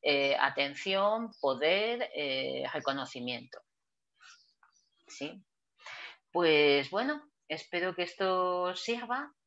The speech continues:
y, y nada, pues si tenéis comentarios, como siempre, estoy encantada de leeros. Si tenéis dudas, pues también me lo dejáis por aquí. Y si veis que esto le puede ayudar a alguien que conozcáis, pues compartírselo. A un narcisista no.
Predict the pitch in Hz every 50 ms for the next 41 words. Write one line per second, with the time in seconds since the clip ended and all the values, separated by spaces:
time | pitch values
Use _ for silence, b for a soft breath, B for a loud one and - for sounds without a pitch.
0 | _ _ _ _ _ - 170 165 151 131 123 123 123 120 120 120 123 - - -
1 | 135 139 127 123 120 120 120 - _ - 127 - - - - - 123 - 135 151
2 | 151 - 170 156 147 139 135 131 160 156 151 151 - 151 147 139 131 - 175 160
3 | 147 - 139 135 127 - - 160 151 139 - 143 143 135 147 139 135 135 123 135
4 | 135 135 151 185 220 254 269 294 294 - - B B B B B B B B B
5 | - 165 147 147 151 151 147 143 151 151 147 143 131 - - 139 135 - 143 131
6 | 135 156 202 240 233 180 151 139 131 127 - 147 143 - - - 131 127 123 -
7 | - 226 247 294 330 - _ b b b b b b b b _ _ _ _ -
8 | 190 190 180 - - 190 160 180 208 196 - - 240 233 - 254 226 226 226 -
9 | 226 220 220 220 214 208 208 202 202 202 196 196 196 208 208 202 - 202 190 -
10 | 190 185 185 185 - - - 196 190 208 214 - - - 165 147 - - - 123
11 | 120 120 117 - - 127 120 - - 110 98 - - _ _ _ _ B B B
12 | B B B _ _ - - - 214 208 208 220 214 190 - - - 175 151 -
13 | - 170 - - - - - - 120 117 135 113